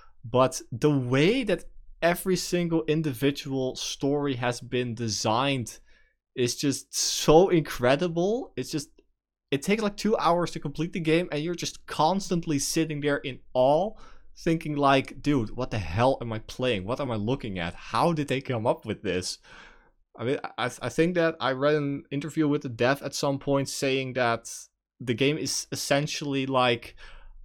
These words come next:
basically, like, ten or fifteen, um, little demos thrown together in a single game.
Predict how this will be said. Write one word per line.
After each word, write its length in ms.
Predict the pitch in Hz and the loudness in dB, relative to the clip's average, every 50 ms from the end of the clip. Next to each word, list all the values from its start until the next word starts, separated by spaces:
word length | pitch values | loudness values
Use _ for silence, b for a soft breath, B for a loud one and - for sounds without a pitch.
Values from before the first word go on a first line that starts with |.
| - - - - - - 107 - | -20 -20 -20 -18 -16 -14 -4 0
basically, 460 | 127 131 139 - - - 143 135 131 | 2 2 2 2 -2 -2 -2 -2 0
like, 200 | 127 117 - - - | -2 -4 -6 -8 -8
ten 500 | - - 131 139 139 135 139 139 127 - | -2 2 2 2 2 2 -2 -4 -8 -10
or 100 | - 120 | -12 -12
fifteen, 800 | - - - - 139 139 - - - 147 139 135 127 120 117 110 b b b b b b b b - - - - | -12 -8 -4 -4 -4 -4 -4 -6 -4 -2 -2 -2 -2 -4 -6 -6 b b b b b b b b -20 -20 -12 -8
um, 840 | 107 107 107 104 101 101 101 101 98 98 98 101 104 101 - - _ - - - - | -4 -2 0 0 2 0 0 0 0 -2 -2 -4 -4 -6 -8 -12 _ -20 -18 -12 -6
little 480 | 113 120 135 139 139 139 127 120 110 - - | -2 0 0 0 0 0 -2 -2 -2 0 6
demos 840 | 127 127 143 151 139 135 131 127 123 123 120 - - - - - - - - - - - - - - - | 6 6 6 6 4 4 4 4 4 2 0 -2 -4 -6 -6 -8 -12 -14 -16 -16 -16 -16 -16 -18 -18 -14
thrown 420 | - - - 139 135 131 143 139 | -10 -6 0 2 4 4 4 4
together 460 | - 139 117 - 139 135 131 131 139 | 0 -2 0 4 6 6 6 6 2
in 180 | 135 131 131 131 | 0 0 -2 -4
a 40 | 120 | -4
single 400 | - - - 139 135 139 139 123 | -2 0 0 0 0 0 -2 -2
game. 500 | 110 101 113 104 101 107 127 165 202 | -2 0 2 2 4 2 2 -2 -6